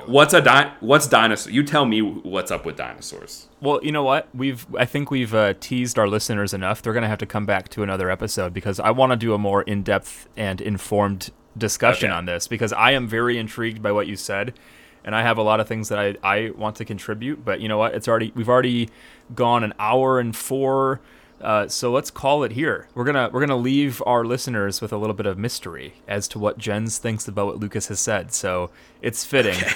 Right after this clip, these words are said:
Speaker 1: <laughs>
Speaker 2: Also, the first thing I said on the podcast, uh, apart from our introduction, was, "We are your new best friends." I do remember that
Speaker 1: Oh, that's
Speaker 2: because,
Speaker 1: true.
Speaker 2: like, I didn't know what to say.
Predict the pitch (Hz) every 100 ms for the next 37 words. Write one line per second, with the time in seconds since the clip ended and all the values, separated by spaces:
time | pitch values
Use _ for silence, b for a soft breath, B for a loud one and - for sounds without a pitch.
0 | - - 139 156 139 107 - 156 160 -
1 | 151 131 - 135 101 104 B B B -
2 | 120 127 120 110 98 104 85 95 - _
3 | - 82 _ - - 120 - 123 143 -
4 | 123 110 107 117 110 107 - 107 95 92
5 | 92 - - 117 131 110 104 98 104 98
6 | 92 - - 82 55 - - b b -
7 | 117 110 135 135 117 110 117 127 123 127
8 | 90 - 117 123 113 123 151 165 147 127
9 | 131 131 - 110 101 117